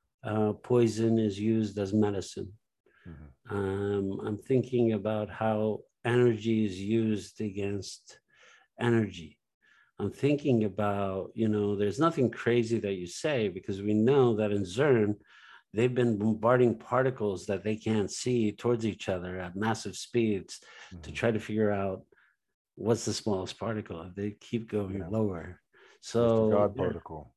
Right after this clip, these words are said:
Speaker 1: Huh? Yeah, the God particle. So they've been, they've been searching. They've been searching for something that is unseen,
Speaker 2: Mm-hmm.
Speaker 1: not part of this reality, but it creates this reality, which is
Speaker 2: Mm-hmm.
Speaker 1: fascinating <laughs> always,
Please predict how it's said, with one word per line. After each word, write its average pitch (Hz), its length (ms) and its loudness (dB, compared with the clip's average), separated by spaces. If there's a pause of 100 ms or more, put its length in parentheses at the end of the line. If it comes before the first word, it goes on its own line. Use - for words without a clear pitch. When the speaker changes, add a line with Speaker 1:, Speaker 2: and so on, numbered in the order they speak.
(140)
Speaker 1:
Huh? 131 280 4
Yeah, 139 340 4
the 101 120 -2
God 123 260 4
particle. 113 360 2
So 120 280 0 (280)
they've 170 280 6
been, 170 420 2
they've 143 340 0
been 151 420 6 (100)
searching. 95 840 -2 (640)
They've 123 160 6
been 135 120 6
searching 139 440 4
for - 160 -4
something 107 520 2
that 101 160 0
is 95 240 -2
unseen, 110 760 2 (380)
Speaker 2:
Mm-hmm. 80 240 -18 (320)
Speaker 1:
not 120 380 4
part 113 360 4
of 104 260 -2
this 113 260 2
reality, 107 640 2
but 110 220 2
it 113 160 -2
creates 147 420 2
this - 220 -4
reality, 85 540 -8 (100)
which 123 180 -14
is 95 140 -12
Speaker 2:
Mm-hmm. 80 280 -12
Speaker 1:
fascinating 90 680 -8
<laughs> 120 80 2
always, 101 440 -2